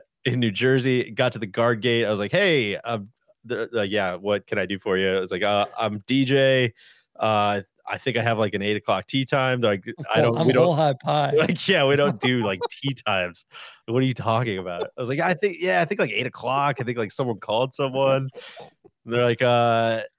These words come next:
Speaker 1: okay, but, like, I don't, I don't think so, but, like, yeah, I guess go ahead." So they, like, waved us through. No staff was there. Uh, they were doing, like, a, they were, like, there was, like, one person vacuuming the locker room 'cause, like, apparently, as we learned, they had a, uh, one o'clock shotgun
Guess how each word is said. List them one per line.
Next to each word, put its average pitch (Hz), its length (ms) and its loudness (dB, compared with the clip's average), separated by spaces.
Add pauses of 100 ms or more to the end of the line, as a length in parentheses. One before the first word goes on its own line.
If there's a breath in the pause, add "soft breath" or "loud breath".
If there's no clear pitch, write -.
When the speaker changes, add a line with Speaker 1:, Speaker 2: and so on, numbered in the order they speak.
(500)
Speaker 1:
okay, 135 720 2
but, 120 160 2
like, 113 180 4
I 127 140 2
don't, 139 180 0
I 113 120 0
don't 143 200 0
think 131 200 -2
so, 104 280 0
but, 98 160 -2
like, 101 160 0
yeah, 123 220 2
I 110 60 -2
guess 127 260 0
go 110 160 4
ahead." 113 260 0
So 107 80 -6
they, 104 80 0
like, 104 160 0
waved 123 240 -2
us 123 100 -6
through. 110 420 -2 (440 soft breath)
No 156 320 4
staff 131 420 0
was 107 160 -2
there. 107 380 2 (340)
Uh, 113 280 2
they 117 120 2
were 110 120 2
doing, 131 340 2
like, 117 220 0
a, 104 340 0
they 113 100 0
were, 107 160 0 (160)
like, 123 220 -2
there 131 100 2
was, 120 80 2
like, 120 160 0
one 139 220 -2
person 143 300 -2
vacuuming 113 440 -4
the 95 80 -4
locker 101 380 0
room 90 280 -8 (200)
'cause, 104 140 0
like, 101 180 -2
apparently, 117 540 -2
as 101 200 -4
we 104 100 -10
learned, 107 320 -2
they 101 160 -6
had 113 180 0
a, 98 200 -4
uh, 92 200 -4
one 117 300 -4
o'clock 117 280 0
shotgun 139 680 -4